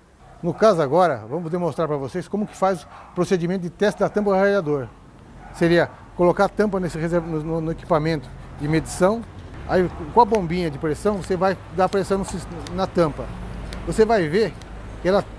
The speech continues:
teria que manter aqui um bar de pressão e ela não tá mantendo, ela tá caindo a zero a pressão. O problema é que a tampa tá com problema. E, às vezes você pega uma tampa nova, também tá com problema.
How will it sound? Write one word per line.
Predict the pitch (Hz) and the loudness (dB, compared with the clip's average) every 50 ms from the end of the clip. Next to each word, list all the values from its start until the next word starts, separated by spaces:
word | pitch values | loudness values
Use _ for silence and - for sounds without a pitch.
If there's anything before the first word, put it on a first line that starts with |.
| - - - - - - - - - - - - - | -14 -12 -12 -12 -12 -12 -14 -14 -16 -16 -16 -12 -2
teria | - 170 180 220 208 | 0 2 4 4 4
que | 170 196 | 4 2
manter | 196 190 180 156 - 175 170 170 160 | -2 0 -2 0 2 2 4 4 2
aqui | 143 - 180 175 151 120 - - - - - - - - - - - - - - - - - - | 2 0 -2 -2 -2 -2 -6 -14 -18 -18 -18 -18 -18 -18 -18 -18 -18 -18 -18 -18 -18 -16 -6 -2
um | 196 214 | 0 6
bar | 196 196 190 | 6 6 6
de | 170 160 | 6 2
pressão | 156 160 143 - - 202 208 185 151 - - - - - - - | 0 -2 -4 -2 -2 -4 -4 -4 -10 -14 -20 -20 -20 -20 -14 -6
e | 135 | -4
ela | 156 170 180 175 | -2 0 0 0
não | 185 214 226 - | 0 -2 0 2
tá | 220 214 | 2 2
mantendo, | 220 226 202 - 180 170 165 127 107 - - - - - - - | 2 2 -2 0 0 0 0 0 -4 -10 -14 -20 -20 -20 -18 -12
ela | - 135 | -10 -4
tá | - 175 | -2 -2
caindo | 151 - 175 165 175 185 | 0 2 2 2 2 2
a | 196 180 | 0 0
zero | 147 160 165 170 170 | 2 2 2 2 2
a | 156 | 0
pressão. | - 175 160 - - 151 139 123 - - - - - - - - - - - - | -2 -4 -4 -4 -4 -6 -6 -6 -10 -18 -20 -20 -20 -20 -20 -20 -20 -20 -16 -6
O | |
problema | - 165 156 170 196 175 | -2 0 2 2 2 0
é | |
que | - 190 | 0 -2
a | 160 | -4
tampa | - - - 214 226 220 190 | -2 0 0 0 2 2 -2
tá | 202 202 | -2 -2
com | 220 | -2
problema. | 214 220 196 160 165 151 135 127 113 - - - - - - - - - - - - - - - - | 0 0 0 2 0 0 -2 -4 -10 -12 -16 -18 -18 -18 -18 -18 -18 -18 -18 -18 -18 -18 -18 -12 -8
E, | - 349 - - - - - - | -8 -8 -8 -10 -14 -14 -8 -2
às | 151 175 165 156 | 0 0 2 2
vezes | 240 269 - | 0 0 2
você | 269 220 | 0 2
pega | 208 214 202 | 2 2 2
uma | 202 180 151 | 2 0 0
tampa | - 185 170 143 156 | 0 -2 0 0 0
nova, | 147 156 190 226 214 170 143 | 0 2 2 2 2 0 -2
também | - 180 170 185 220 214 | -2 -2 0 0 -2 0
tá | - 214 | -2 -2
com | 196 247 226 | -2 0 0
problema. | 254 247 214 196 185 165 135 120 | 2 2 2 2 0 -2 -4 -8